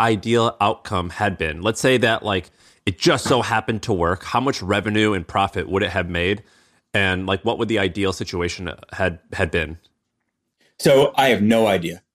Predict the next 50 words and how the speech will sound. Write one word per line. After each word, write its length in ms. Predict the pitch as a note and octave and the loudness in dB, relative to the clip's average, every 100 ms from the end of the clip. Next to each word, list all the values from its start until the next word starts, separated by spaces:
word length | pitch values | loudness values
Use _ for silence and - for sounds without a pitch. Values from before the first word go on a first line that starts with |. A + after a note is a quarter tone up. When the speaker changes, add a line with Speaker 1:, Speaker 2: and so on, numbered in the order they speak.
| - | -4
Speaker 2:
<laughs> 120 | - F#3 | 0 2
And, 140 | D3+ | 4
like, 160 | C#3+ C3 | 2 2
my 140 | C#3 | 2
entire 320 | C3+ - C3+ C#3+ | 2 2 4 6
Speaker 1:
Are 60 | |
you 120 | E3 | 6
fucking 440 | G#3+ - F#3 A3+ F#3 | 4 2 2 4 2
kidding 320 | - B2+ C#3+ | 4 4 4
me? 120 | F3+ | 6
How 180 | G3 D#3+ | 4 4
do 80 | A3 | 4
you 80 | G#3+ | 4
not 160 | F3 | 4
know 160 | F3 C4 | 4 2
this? 400 | C#3 F2 - - | 2 0 -2 -8
Speaker 2:
<laughs> 60 | - - - _ - | -14 -20 -20 _ -6
So, 360 | - F3 D3+ - - | 2 4 4 -2 -10
Speaker 1:
Like, 280 | - D3 D3+ - | 0 2 2 2
Speaker 2:
I, 80 | C#3 - | 0 2
I, 200 | D3 C#3+ _ - | 0 0 _ 0
we 120 | D3 | 2
had 120 | E3+ | 4
a 80 | D#3 | 4
budget 340 | C#3+ C3+ C#3+ | 2 2 0
for 280 | - B2 A#2 | 0 0 0
ten 260 | - - D3 | -2 0 2
million 300 | C3+ B2+ A2+ | 2 2 2
dollars 320 | A2 A2 G2+ | 2 2 0
for 80 | - | -4
the 80 | F#2+ | -4
festival. 480 | F#2 - F#2 F#2+ - - | -4 -4 -6 -6 -6 -4
I 80 | A#2+ | 0
didn't 100 | A2+ | 0
have 140 | G#2+ | -2
ten 120 | A2+ G#2 | -2 -2
million 240 | F#2 F2+ | -2 -2
dollars. 320 | F2+ F2+ - | -2 -2 -4
But 80 | - | -4
I'm 20 | |
like, 160 | G2 G#2 | -2 -2
"Okay, 320 | G2+ A2 F#2+ - _ - | -2 0 -2 -4 _ -4
I 100 | B2+ | 0
can 240 | D3 A#2 | 2 0
reasonably 760 | G2+ B2+ A#2+ C3 A2+ A2+ G#2+ G2+ _ _ _ _ - | 2 0 2 0 2 2 2 -2 _ _ _ _ -2
raise 400 | A2+ G#2+ G#2 - | 2 4 2 0
ten 220 | - A2+ | 0 2
million 300 | A2 G#2+ G2+ | 4 2 2
dollars 540 | F#2+ F#2+ F#2+ F#2+ - | 2 2 2 0 -6
just 360 | - - F#2+ | -6 -4 -4